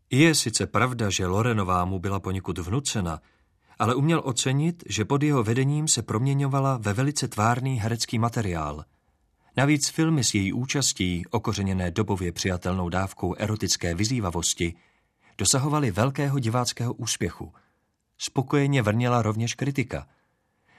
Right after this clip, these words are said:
Třeba takové striptýzové scény si podnes uchovávají svůj půvab. To platí jak pro Manželství po italsku, tak povídkový film Včera, dnes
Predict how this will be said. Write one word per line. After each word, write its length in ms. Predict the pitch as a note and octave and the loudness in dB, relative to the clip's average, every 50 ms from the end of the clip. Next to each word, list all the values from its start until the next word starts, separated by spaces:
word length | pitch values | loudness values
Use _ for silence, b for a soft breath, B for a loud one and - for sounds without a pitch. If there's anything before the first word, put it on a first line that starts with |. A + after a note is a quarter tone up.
| b b | b b
Třeba 240 | - - - B2+ C#3+ | -4 -2 0 0 0
takové 260 | D#3+ D#3 F3 E3+ D#3 | 0 0 0 2 2
striptýzové 680 | - - - C#3 D#3+ D#3+ F3+ F3+ E3 E3 D3+ C#3+ B2+ A2 | 2 2 2 2 0 0 0 -2 0 0 2 2 2 0
scény 400 | - - - - D3+ D#3+ E3 D#3 | 0 -2 0 0 0 0 2 2
si 160 | - A#2+ G#2+ | 2 0 -2
podnes 480 | - - D3 D3+ D3+ D#3+ E3 D#3+ - - - | 0 0 0 0 2 0 0 0 -2 -4 -4
uchovávají 800 | - C3+ - - D3+ C3 C3 C3 C3+ B2+ C3 B2+ B2 B2 A#2+ A#2 | -4 -4 0 2 2 4 4 4 4 2 0 -2 0 -2 -2 0
svůj 280 | - - A2 G#2+ G#2 G#2 | 0 2 2 2 2 0
půvab. 360 | - G2+ E2+ D#2 C#2+ - - _ - - _ _ _ _ _ _ _ _ _ _ _ _ _ _ _ | 0 -2 -2 -2 -4 -8 -10 _ -20 -20 _ _ _ _ _ _ _ _ _ _ _ _ _ _ _
To 120 | - D#3+ D3 | 0 0 2
platí 460 | - C#3+ C#3 C#3 - C3+ C3 B2+ A#2 | 2 0 0 0 0 0 0 2 2
jak 160 | A2+ A2 - | 2 0 0
pro 140 | - G2+ F#2+ | 0 2 2
Manželství 520 | G#2 G2+ G2 - G#2 G2 - - - E3 | 4 2 2 2 0 -2 -2 -2 -2 -4
po 140 | - - A#2 | -2 -2 -2
italsku, 580 | C3+ C3+ C3+ C3+ C3 - - - C#3 C#3 D3 C#3+ b b b b b b b b | -2 -2 -2 -2 -2 -2 -2 -2 -2 -2 -2 -4 b b b b b b b b
tak 160 | F#2+ F3+ - | -4 -4 0
povídkový 500 | - A#2+ B2+ D#3 D3 - - C#3 C3 A#2+ | 0 0 0 0 -4 -2 -2 -2 -2 -2
film 460 | A2+ - B2+ A#2+ A#2+ A#2+ A#2+ B2+ C3+ - _ | -2 0 0 2 2 2 0 -2 -4 -10 _
Včera, 440 | _ - - - - A2 A2 A#2+ B2 | _ -12 -8 -2 0 2 2 2 0
dnes 380 | - A2 G#2 F#2+ G2 G2+ - | -2 0 0 0 0 -2 -4